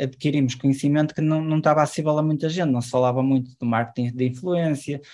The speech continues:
não se falava muito, mesmo a nível de, de, de edição de fotos, de, de edi-, de, de fotografia em si, não havia muito.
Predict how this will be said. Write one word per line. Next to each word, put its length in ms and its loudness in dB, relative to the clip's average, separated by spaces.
não 100 0
se 80 -10
falava 280 4
muito, 260 2
mesmo 220 0
a 20 0
nível 300 2
de, 220 0
de, 800 0
de 100 2
edição 340 4
de 80 2
fotos, 580 0
de, 140 -6
de 140 2
edi-, 280 2
de, 600 2
de 100 -4
fotografia 600 0
em 80 4
si, 320 -2
não 220 4
havia 240 2
muito. 300 2